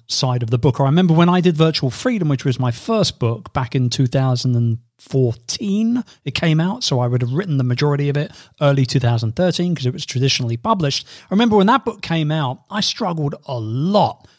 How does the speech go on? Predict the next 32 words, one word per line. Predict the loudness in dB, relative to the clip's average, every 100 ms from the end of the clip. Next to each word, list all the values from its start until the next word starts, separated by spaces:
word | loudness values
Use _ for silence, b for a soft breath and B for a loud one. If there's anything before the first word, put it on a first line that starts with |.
| b b
with | -4 0
the |
writing | 2 2 2 0 -2
process. | -4 -4 -4 -8 -8 -10 B B
With | -2
Rise | 2 4 4 2
of | 0
the | 0
Youpreneur, | 0 0 0 0 -2 -8 -10
not | -10 -4 -4 -2
so | 0 2
much. | 2 0 -2
It | -6
was | -4
self-published. | -2 -2 -4 -2 0 0 -2 -6 -8
I | -10
worked | -8 -2 2 4 2 -4 -6
with | 0 2
a | 2
writer | 2 0 -2 -2 -4 -6 B -4
to | 0
help | 0 0
me | -4
kinda | -2 -2 -2
collect | -4 -4 -4 -4 -2
my | -2
thoughts | 2 2 2 0 -4
and | -4
get | -4
that | -4 -6 -8 B B B
onto | 0 2 4 2 2 _
paper | -2 0 0 0